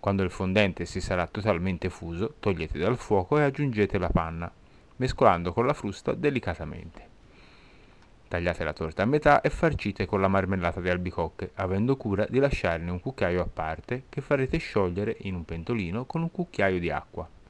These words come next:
Spennellate la superficie della torta con la marmellata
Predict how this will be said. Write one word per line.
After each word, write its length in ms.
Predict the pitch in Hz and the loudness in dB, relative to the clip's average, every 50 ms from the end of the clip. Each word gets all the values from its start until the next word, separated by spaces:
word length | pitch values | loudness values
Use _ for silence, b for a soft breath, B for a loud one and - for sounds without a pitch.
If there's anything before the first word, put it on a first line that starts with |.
| - b b b b b b b b b b | -20 b b b b b b b b b b
Spennellate 680 | - - - - 92 87 87 85 82 90 90 85 - | -18 -14 -8 -6 -4 -4 -4 -4 0 0 0 0 0
la 120 | 90 80 80 | -4 -8 -8
superficie 580 | - 90 - - 85 - - - 104 - - | -8 -6 -6 -6 -6 -6 -8 -10 -10 -8 -8
della 200 | 87 82 82 87 | -10 -8 -8 -8
torta 360 | 82 - 147 151 147 - - 87 | -2 2 2 2 2 2 -4 -4
con 160 | - 82 78 | -4 -6 -8
la 60 | 78 | -8
marmellata 680 | 80 78 80 80 85 92 87 78 73 76 78 - 160 | -8 -8 -8 -6 -6 -6 -6 -4 -6 -8 -8 -10 -16